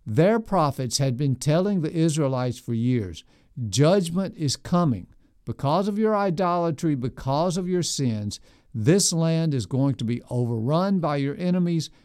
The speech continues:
God will expel you from the land." But the Jewish people had never taken this idea seriously. And even now, when some of them were in exile in Babylon,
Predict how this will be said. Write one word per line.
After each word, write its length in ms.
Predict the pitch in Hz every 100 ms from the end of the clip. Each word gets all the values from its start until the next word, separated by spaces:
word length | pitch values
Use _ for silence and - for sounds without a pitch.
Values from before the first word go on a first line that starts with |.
| _ - 107
God 440 | 127 131 156 170
will 220 | 139 143
expel 720 | 135 123 - - 147 165 170
you 160 | 143 135
from 260 | - 131 120
the 120 | 110
land." 420 | 110 101 - - _ _ _ _ _ _ _
But 580 | 123 208 220 101 - - _
the 180 | 131 147
Jewish 420 | 120 160 240 240
people 360 | - 156 170 156
had 180 | 139 127
never 460 | 143 175 190 214
taken 460 | 208 160 143 165 156
this 220 | 127 -
idea 420 | 117 117 107 131
seriously. 760 | 127 - 185 180 131 - 87 85 _ _ - -
And 220 | 175 196
even 500 | 214 208 226 220 175
now, 480 | 170 214 180 95 - - _
when 200 | - 143
some 360 | 139 - 175 226
of 180 | 233 151
them 280 | 135 110 113
were 180 | 139
in 160 | 139 143
exile 640 | 196 196 - 151 123 110 117
in 180 | 127
Babylon, 600 | 117 143 160 135 104 95